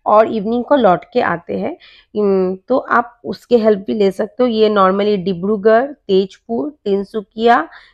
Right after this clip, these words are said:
चांगलांग and मार्गरीटा, इन, इन जगहों से ये जो, म, आपको स्टे-, असम स्टेट बस और एपीएसआरटीसी मिल जाएगा। या फिर वहाँ पे टाटा सुमो रेंट में मिलता है, आप लोग चाहो तो एक टाटा सुमो रेंट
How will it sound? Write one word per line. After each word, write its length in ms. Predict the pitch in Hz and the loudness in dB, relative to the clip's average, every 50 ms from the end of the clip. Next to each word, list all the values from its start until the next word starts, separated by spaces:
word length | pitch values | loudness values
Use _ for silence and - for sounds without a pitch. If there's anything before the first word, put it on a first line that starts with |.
| _ _ - | _ _ -2
चांगलांग 640 | - 226 196 185 190 196 202 208 214 240 269 - | 2 4 4 4 4 4 4 4 2 2 0 -2
and 280 | - - 208 233 226 214 | -4 -4 -2 0 0 2
मार्गरीटा, 680 | 190 175 170 170 180 185 175 175 160 - - 175 185 _ _ _ _ _ _ _ - - | 2 2 2 2 0 0 0 0 -2 -6 -10 -16 -16 _ _ _ _ _ _ _ -10 -6
इन, 160 | 247 240 226 _ - | -6 -6 -6 _ -2
इन 240 | 269 285 294 277 220 | 0 0 0 0 2
जगहों 380 | 208 196 180 196 185 185 202 | 0 0 2 2 2 2 2
से 160 | 190 - 262 | 0 -2 -4
ये 400 | 285 285 254 190 180 196 269 - _ _ _ _ _ _ _ _ - - | -4 -4 -2 -2 -2 -2 -2 -4 _ _ _ _ _ _ _ _ -8 -6
जो, 480 | 202 175 185 180 180 175 175 175 170 | -4 -2 0 2 2 4 4 2 2
म, 140 | 170 175 175 | 0 0 0
आपको 520 | 175 170 170 170 - - - - - - | 0 0 -2 -2 -2 -4 -6 -6 -6 -8
स्टे-, 300 | 220 - - 220 190 - | -6 -4 -2 -2 -2 -2
असम 340 | - - 180 175 - 208 214 | -2 -4 -4 -2 -2 -4 -4
स्टेट 320 | 196 - - 214 208 196 202 | -4 -4 -2 -2 -2 -2 -2
बस 160 | - 262 - | -4 -2 -2
और 60 | 233 | -2
एपीएसआरटीसी 1160 | 208 180 175 - 190 196 185 185 - _ - - - 196 190 185 185 _ - 190 185 - 208 196 | -2 -2 -4 -4 -2 -2 -2 -4 -4 _ -12 -8 -4 -2 -2 -2 -4 _ -8 -10 -8 -6 -6 -4
मिल 220 | 185 175 170 165 | -2 -2 -4 -4
जाएगा। 440 | 160 175 160 - - 190 - 294 349 _ _ - - - - _ _ _ - | -6 -6 -8 -8 -8 -14 -14 -16 -16 _ _ -20 -20 -20 -20 _ _ _ -2
या 200 | 262 294 302 294 | 2 2 2 2
फिर 220 | 294 294 330 311 269 | 2 0 0 2 4
वहाँ 280 | 262 240 220 214 214 - | 4 4 4 2 0 0
पे 80 | 269 294 | -4 -6
टाटा 540 | 285 _ - 233 202 196 196 - 262 269 | -6 _ 0 2 2 2 2 0 -2 -2
सुमो 420 | 254 269 - 247 220 208 208 214 208 | -2 -2 -4 -4 -2 0 0 0 2
रेंट 380 | 196 196 196 220 240 - 233 | 2 2 0 0 -4 -6 -2
में 140 | 240 220 196 | -2 -2 -2
मिलता 320 | 190 180 175 170 - 185 180 | -2 -4 -4 -2 0 0 0
है, 300 | 185 185 202 240 330 - - - - - - _ - | 0 2 0 -2 -2 -4 -12 -20 -20 -20 -10 _ 2
आप 260 | 233 240 262 262 269 277 | 4 4 4 4 2 2
लोग 280 | 269 254 240 247 - | 2 2 2 0 -4
चाहो 540 | - 214 185 - 165 160 180 214 277 - - _ _ _ _ - | -2 0 0 0 0 -4 -6 -8 -8 -8 -10 _ _ _ _ -2
तो 120 | 247 - | -2 -2
एक 260 | - - 247 240 - - | -2 -2 -4 -4 -2 2
टाटा 340 | - 196 180 175 - - 262 | 4 4 4 4 2 0 -2
सुमो 320 | 240 - - 262 247 240 233 | -2 -2 -4 -2 0 0 0
रेंट 340 | 208 190 185 185 185 - | 0 0 -2 -4 -6 -8